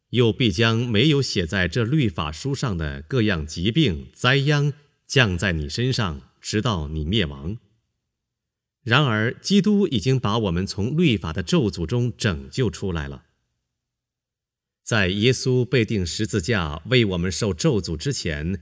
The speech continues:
未曾见过他生病，虽然他来到地上，他是基督的身子。而如今，你是基督身体的一部分，当疾病企图进入你身体的时候，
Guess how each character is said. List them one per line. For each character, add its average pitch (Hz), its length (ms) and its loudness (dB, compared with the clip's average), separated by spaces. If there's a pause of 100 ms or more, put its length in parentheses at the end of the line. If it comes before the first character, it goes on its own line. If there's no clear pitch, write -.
(240)
未 107 240 4
曾 85 300 -4
见 95 200 0
过 85 160 -4
他 82 160 -8
生 98 280 -4
病， 95 220 -4 (580)
虽 - 280 4
然 92 320 2
他 95 200 -6
来 80 120 -2
到 95 160 -4
地 139 220 -2
上， 76 360 -4 (200)
他 87 160 -8
是 82 240 -6
基 120 240 -4
督 139 160 -2
的 - 80 -2
身 80 260 -4
子。 78 200 -8 (1300)
而 123 140 2
如 123 200 2
今， 156 320 4 (280)
你 113 140 2
是 117 240 2
基 131 160 -4
督 143 160 -2
身 180 260 2
体 - 120 -2
的 82 120 -4
一 85 200 -2
部 185 220 -2
分， 85 280 -4 (640)
当 117 280 0
疾 107 220 -2
病 98 320 0
企 87 220 -6
图 87 240 -4
进 127 240 0
入 110 120 0
你 80 140 -2
身 147 240 0
体 87 140 -8
的 80 100 -8
时 87 160 -8
候， 82 300 -8